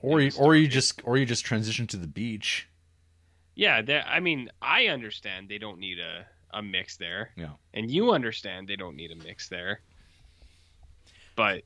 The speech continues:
Speaker 1: Yeah.
Speaker 2: they didn't get that.
Speaker 1: No, they didn't get that memo.
Speaker 2: They didn't get that, so.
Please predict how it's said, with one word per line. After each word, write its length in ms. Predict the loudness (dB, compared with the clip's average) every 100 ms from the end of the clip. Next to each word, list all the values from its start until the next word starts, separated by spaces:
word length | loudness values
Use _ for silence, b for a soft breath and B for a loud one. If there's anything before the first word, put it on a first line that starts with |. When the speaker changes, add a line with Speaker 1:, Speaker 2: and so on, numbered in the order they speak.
| _
Speaker 1:
Yeah. 100 | -2
Speaker 2:
they 180 | 4 4
didn't 240 | 4 -4
get 160 | -8 -18
that. 180 | -16 -18 b b -6
Speaker 1:
No, 280 | -2 0 0
they 120 | 0
didn't 180 | -2 -6
get 120 | -6
that 200 | -8 -6
memo. 420 | -6 -6 -6 -6 -10 -20 _ _ _
Speaker 2:
They 120 | -2
didn't 200 | -2 -4
get 160 | -8 -20 -20
that, 120 | -20
so. 320 | -16 -14 -14